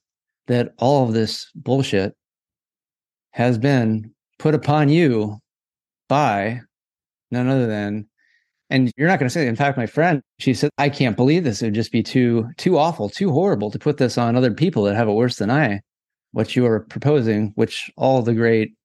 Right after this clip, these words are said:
enlightened ones and all the ones that truly do master and are not looking for a break from anything, they are riding the wave in flow, in control,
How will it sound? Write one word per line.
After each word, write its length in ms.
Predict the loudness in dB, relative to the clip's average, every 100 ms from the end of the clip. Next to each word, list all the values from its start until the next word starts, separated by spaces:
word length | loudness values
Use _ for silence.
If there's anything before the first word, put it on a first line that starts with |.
| _ -4
enlightened 460 | 0 2 0 0 0
ones 500 | 0 0 0 -2 -2
and 320 | -4 -6 -8 -14 -20 -20 _ -2
all 180 | 0
the 80 | 2
ones 300 | 2 2 0
that 400 | 0 -4 -6 -10
truly 580 | -2 0 2 2 0 -2
do 140 | -2 0
master 560 | 0 -2 -2 -4 -4
and 260 | -4 -6 -10 -16 _ _ _ _ -6
are 120 | -2
not 280 | 0 0 0
looking 340 | -2 0 0
for 280 | 0 0 0
a 60 | 2
break 280 | 0 0
from 160 | -2 0
anything, 600 | 2 2 -2 -6 -6 -10 _ _ _ _ _
they 160 | 0 2
are 440 | 2 2 0 -4 _
riding 320 | -2 0 2 0
the 80 |
wave 500 | 2 0 2 -2 -6 -16 _ _
in 180 | 0 0
flow, 680 | 0 0 2 2 0 -4 -8 _ _ _ _ _ _
in 140 | -2 0
control, 760 | 0 -2 0 2 2 -2 -4